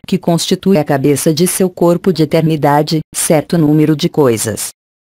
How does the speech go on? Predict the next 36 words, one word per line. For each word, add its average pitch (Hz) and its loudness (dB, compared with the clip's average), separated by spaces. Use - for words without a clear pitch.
Você 170 0
aprende, 143 0
pela 147 2
experiência, 170 0
certo 160 0
número 151 2
de 170 -2
coisas 156 0
e 180 4
as 160 2
viverá 151 0
de 151 -4
maneira 156 2
completamente 175 0
adequada. 151 0
Aí 165 2
está 175 0
o 208 2
que 202 -2
eu 151 0
tinha 185 0
a 180 2
dizer-lhes 160 0
como 160 0
os 156 -2
nove. 147 -2
A 185 2
clareza, 151 2
a 170 0
precisão, 147 0
tudo 214 2
isso 208 2
vai 139 0
aparecer-lhes 147 -2
cada 139 0
vez 143 0